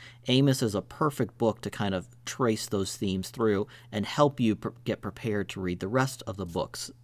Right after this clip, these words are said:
of the prophetic books. A second thing that Amos gives us is it's really a focus on all peoples of the earth.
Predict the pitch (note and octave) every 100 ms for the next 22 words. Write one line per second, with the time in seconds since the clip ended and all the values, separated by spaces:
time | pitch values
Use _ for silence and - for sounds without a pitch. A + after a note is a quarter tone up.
0 | - F2+ G#2 F#2+ - F#2 F2+ D#2 - -
1 | - - - - - - - - - -
2 | - - - - - - - - G3+ G3+
3 | A#2 A#2+ - C3 A#2 A2+ G#2 - A2+ G#2+
4 | F#2+ G#2 F#2 G#2+ A2 - A2+ A#2 - F3+
5 | G3 G#2 - - C#3+ D3 C#3 B2+ - A#2
6 | G#2 G2+ - - C3+ C3+ D3+ - A#2 A2
7 | G2 - G2+ F2 F#2 - A#2 - -